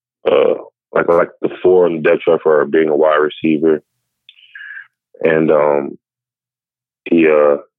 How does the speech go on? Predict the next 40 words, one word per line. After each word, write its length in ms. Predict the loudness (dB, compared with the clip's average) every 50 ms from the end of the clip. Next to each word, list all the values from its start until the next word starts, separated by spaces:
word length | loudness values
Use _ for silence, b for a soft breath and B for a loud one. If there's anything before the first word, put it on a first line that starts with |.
| _ _ _
was 240 | 0 0 0 2 2
a 400 | 2 2 2 2 2 2 0 0
backup 340 | -2 -2 -4 -2 -4 -6 -6 -4 -2
safety 260 | -2 -2 -2 -2 -6 -10
at 60 | -10
the 60 | -12 -16 -8
beginning 240 | -4 -2 -2 0
of 40 | 0 0
the 60 | 0
year. 380 | 0 0 2 2 0 0 -2 -4 _ _ _ _ _ _ _ _ _ _ _ _ _ _ _ _ _ _ _ _ _ _ _
But 100 | -4 -2
just 180 | -2 -2 -4 -2 -2
seeing 300 | 0 0 2 2 2 2
him, 260 | 0 0 0 0 0
uh, 240 | 2 2 2 0 0 -2 -6 _
just, 140 | -10 -10 -10 -12 -16 -20 -14 -6
you 100 | -4 -2
know, 380 | 0 2 2 0 0 -2 -6 -8 -4 -4
just 140 | -4 -4 -4 -2 0
have, 280 | 0 2 2 0 0 -4 -10 -10 -8
just 140 | -8 -8 -6 -2
persevere 480 | -2 -2 -2 -2 -4 -2 0 0 0 0
through 180 | 0 -2 0 2
all 200 | 2 2 2 2
that, 260 | 2 2 2 0 -2
just 140 | -6 -14 _ _ -6
keep 120 | -4 -2
working 360 | 0 0 0 0 0 -4 -6
and 120 | -6 -6 -6
keep 160 | -8 -8 -6 -2
pushing, 320 | -2 -2 -2 -2 -6 -6
and 200 | -6 -6 -4 -2 -2 -2 -2
getting 160 | -2 -4 0
drafted, 440 | 0 2 2 2 0 -2 _ -2 -2
it 200 | -2 -2 -4 -4
just, 140 | -6 -6 -12 -20 _ B B B B B B B B B
it's 140 | -6 -4 -2
opened 320 | -2 -2 -2 -4 -2 -2 0
my 60 | 2
eyes 420 | 2 2 0 0 0 0 0 -2